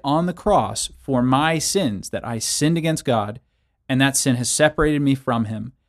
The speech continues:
and that I need a salvific substitution, which is what Jesus is. I believe in what he did for me,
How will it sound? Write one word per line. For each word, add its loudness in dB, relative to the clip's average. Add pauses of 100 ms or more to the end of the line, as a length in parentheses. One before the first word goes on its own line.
(240)
and 0
that 4
I 4
need 4
a -4
salvific -2
substitution, 0
which -6
is -10
what -2
Jesus 0
is. -2 (480)
I 0
believe 2
in 0
what 2
he 0
did 2
for -6
me, 0